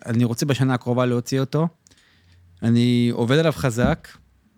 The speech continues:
אני באמת, אה, משתדל כל יום לכתוב קצת. אה,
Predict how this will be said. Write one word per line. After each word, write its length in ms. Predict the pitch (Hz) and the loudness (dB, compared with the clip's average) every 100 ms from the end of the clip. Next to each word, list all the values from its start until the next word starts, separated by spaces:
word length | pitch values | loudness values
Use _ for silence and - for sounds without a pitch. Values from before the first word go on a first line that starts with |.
| _ 110 | _ -4
אני 400 | 107 110 107 107 | -2 -2 -2 -2
באמת, 400 | 110 139 135 - | -2 -2 -4 -4
אה, 520 | 123 117 113 110 107 107 _ _ _ _ _ _ _ - - _ _ _ - | -4 -2 -4 -4 -6 -8 _ _ _ _ _ _ _ -16 -16 _ _ _ -2
משתדל 680 | 123 - 127 117 151 147 139 - 123 - | 0 0 -2 2 2 2 -2 -4 -8 -2
כל 200 | 147 151 | 2 2
יום 100 | 139 | 2
לכתוב 320 | 131 - 143 | -2 0 -2
קצת. 480 | 117 - 151 202 - - - _ _ _ _ _ _ _ _ _ _ - | -2 -2 0 0 -4 -18 -20 _ _ _ _ _ _ _ _ _ _ -14
אה, 60 | 113 | -2